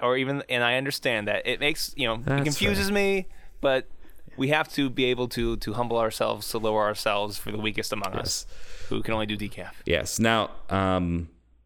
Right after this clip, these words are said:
Speaker 2: speaking of Melissa, I think sh-, she deserves some props.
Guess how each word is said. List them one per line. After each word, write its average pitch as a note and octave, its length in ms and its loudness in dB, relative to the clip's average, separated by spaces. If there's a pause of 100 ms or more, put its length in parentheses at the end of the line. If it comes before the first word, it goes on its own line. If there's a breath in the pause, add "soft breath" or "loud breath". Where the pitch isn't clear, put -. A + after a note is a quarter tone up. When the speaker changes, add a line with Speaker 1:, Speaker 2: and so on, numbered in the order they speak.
(500)
Speaker 2:
speaking A#2+ 440 2
of E2+ 100 2
Melissa, D#2+ 360 2
I E2+ 80 2
think - 320 -2 (140)
sh-, - 180 -4
she - 160 -2
deserves G2 320 2
some D#2+ 100 0
props. - 540 -2